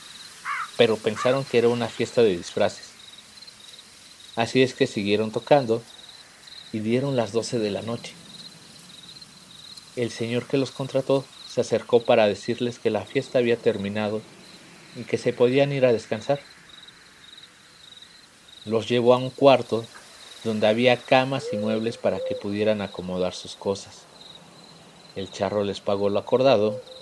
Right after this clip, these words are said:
entregándoles una bolsa de lona o valija, como se conocía en ese tiempo. Ya con su pago en mano,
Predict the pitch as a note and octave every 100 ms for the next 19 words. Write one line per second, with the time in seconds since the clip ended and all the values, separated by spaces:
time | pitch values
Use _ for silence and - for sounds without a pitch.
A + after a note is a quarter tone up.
0 | - A#4+ - - - - A#2+ - A#2 A#2+
1 | C#3 C#3 C3 - B2+ B2 A#2 A#2 - A#2+
2 | G2+ G2+ G2+ G#2 F#2+ F#2 F#2+ G#2+ A2+ -
3 | - - - - - - - F#2+ F#2 G2
4 | - G2 G2+ - G#2 G2+ A4 B4 C5 C5
5 | B4 B4+ - - A#4+ C5 B4+ B4+ - -
6 | - - - - - B2 C#3+ - D#3 -
7 | - A#2 A#2 B2 C#3+ A#2 A2